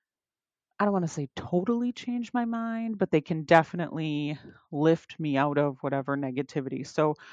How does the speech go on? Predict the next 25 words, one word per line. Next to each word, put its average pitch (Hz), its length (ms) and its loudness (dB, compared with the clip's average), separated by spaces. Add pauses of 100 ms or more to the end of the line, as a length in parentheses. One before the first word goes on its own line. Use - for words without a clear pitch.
(140)
we've 170 260 2
talked 147 320 4
about, 147 400 6 (380)
uh, 143 400 -6
when 151 180 -6
we 151 140 -4
did 147 180 -2
the 143 80 -2
Positivity 143 680 -6
Fest, - 420 0
however 135 320 -4
many 135 160 -4
years 196 280 -2
ago, 196 260 0
and 147 140 -4
started 151 460 0
on 143 200 0
this 139 260 -2
work, 196 420 2 (600)
my, 147 580 0 (220)
my 143 160 -2
number 220 400 4
one 208 180 4
go-to, 196 760 2 (240)
uh, 147 340 4